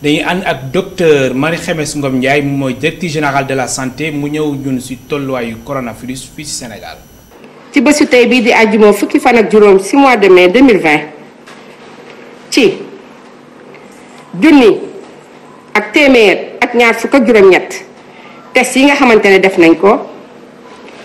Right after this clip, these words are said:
Speaker 2: téeméer ak ñaar fukk ak benn dellu si nañ ànd ak doomu jàngoro ji. Ci yooyu, téeméer ak fukk ak juróom-ñeent moom la ñuy wax cas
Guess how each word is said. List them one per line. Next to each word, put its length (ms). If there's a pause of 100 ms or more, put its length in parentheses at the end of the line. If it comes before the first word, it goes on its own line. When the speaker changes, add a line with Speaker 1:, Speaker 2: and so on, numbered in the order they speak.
(560)
Speaker 2:
téeméer 560 (480)
ak 160
ñaar 180
fukk 260
ak 140
benn 320 (460)
dellu 260
si 160
nañ 240 (140)
ànd 160
ak 120
doomu 260
jàngoro 280
ji. 180 (1040)
Ci 100
yooyu, 400 (1300)
téeméer 720
ak 120
fukk 200
ak 120
juróom-ñeent 640 (680)
moom 220
la 60
ñuy 160
wax 180 (420)
cas 140